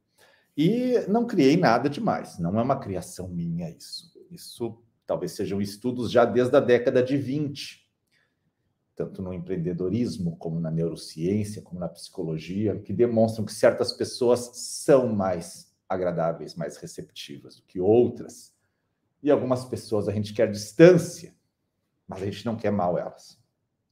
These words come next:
E outras a gente quer muita distância, né? E o que acontece com essas pessoas? Por que que algumas delas são agradáveis? Agradáveis. Por que que algumas delas a gente faz questão de ouvir, de conversar,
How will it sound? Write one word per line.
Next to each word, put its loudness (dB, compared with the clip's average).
E -6
outras -2
a -2
gente -4
quer 2
muita 0
distância, -14
né? -14
E 4
o 2
que 0
acontece 2
com -8
essas -12
pessoas? -14
Por -8
que -8
que -6
algumas -4
delas -4
são -4
agradáveis? 2
Agradáveis. -2
Por -8
que -12
que -4
algumas 0
delas 0
a -14
gente -16
faz -6
questão -6
de -8
ouvir, 0
de -16
conversar, -2